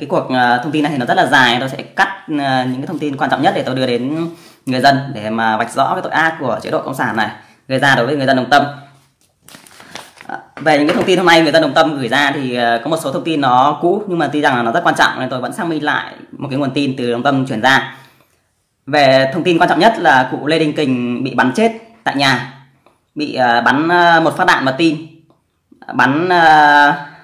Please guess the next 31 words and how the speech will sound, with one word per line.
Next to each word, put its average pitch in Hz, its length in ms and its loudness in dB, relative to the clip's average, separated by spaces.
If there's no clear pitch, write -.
ừm, 135 400 0
ờ, 131 240 6
mấy 135 200 4
phát - 120 0
đạn 196 180 4
vào 135 80 2
đầu 131 200 4
và 127 300 2
bắn, 127 260 0
ờ, 151 580 6
một 156 220 -2
phát 175 80 0
đạn 175 220 0
vào 127 160 2
chân 147 100 -2
trái, 131 340 0
và 139 260 0
cái 117 80 -6
phát - 120 -6
đạn - 120 0
vào - 80 -6
chân 127 140 -4
trái 123 160 0
này 147 80 0
nó 123 120 0
xé 127 340 -2
toang 160 320 4
cái 139 80 -4
chân 143 120 -6
trái 127 240 -2
của 170 60 -10